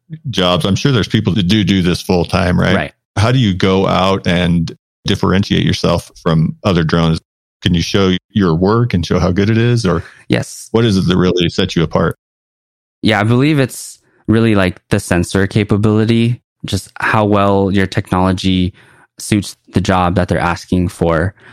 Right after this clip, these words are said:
Speaker 2: So if you have a drone that can fly a specific flight time, that has a longer flight time, or has a sensor that they really need, that really sets you apart from other drone pilots, 'cause maybe your capability is only twenty, thirty minutes long,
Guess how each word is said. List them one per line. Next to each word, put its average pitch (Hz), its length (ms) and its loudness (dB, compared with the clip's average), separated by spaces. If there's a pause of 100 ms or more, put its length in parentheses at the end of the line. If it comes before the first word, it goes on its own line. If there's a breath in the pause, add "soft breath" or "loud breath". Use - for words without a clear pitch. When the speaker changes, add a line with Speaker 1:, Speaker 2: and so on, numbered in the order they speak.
(100)
Speaker 2:
So 101 160 -2
if 98 160 -2
you 131 120 2
have 131 400 2
a 98 80 -2
drone 101 600 0
that 82 180 -2
can 85 340 0
fly 90 360 0
a 92 120 2
specific - 560 -4
flight 110 260 -2
time, 101 460 0
that 87 100 -2
has 92 160 0
a 87 80 -4
longer 90 280 2
flight 90 280 -4
time, 95 360 -2 (320 loud breath)
or 98 80 2
has 98 180 0
a 87 100 0
sensor 87 520 0
that 98 160 0
they 98 120 2
really 90 280 0
need, 92 360 0 (460)
that 95 300 0
really 95 260 2
sets - 280 -4
you 92 100 2
apart - 480 -4 (500 soft breath)
from 87 180 0
other 87 240 0
drone 85 300 0
pilots, 80 460 -4
'cause 87 320 -4 (240 loud breath)
maybe 98 220 2
your 92 300 2
capability 95 600 0
is 87 100 0
only 87 240 0
twenty, 92 340 0
thirty 87 280 0
minutes 85 340 0
long, 92 340 0